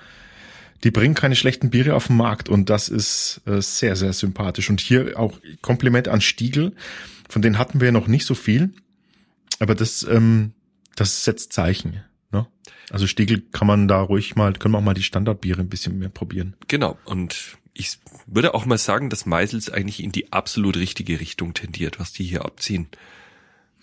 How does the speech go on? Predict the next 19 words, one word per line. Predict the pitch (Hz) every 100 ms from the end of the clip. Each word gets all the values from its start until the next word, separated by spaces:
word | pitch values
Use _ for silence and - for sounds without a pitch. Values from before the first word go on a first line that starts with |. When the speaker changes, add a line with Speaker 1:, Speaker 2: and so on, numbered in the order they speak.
| - - - - -
Speaker 2:
Weil | 85 80
das, | 90 90 -
das | - 92
geht | 113
mal | 107 98
wirklich | 104 107
von | 104
diesem | 95 101
Einheitsbrei | 87 107 101 92 - 90 85
weg | 110 - - _ _ _ _ _
und | 90 87
sie | 98 -
zeigen, | - 90 85 107 104
was | 95 104
man | 90
wirklich | 90 104 95
nur | 98 98
mit | 95
ein | 92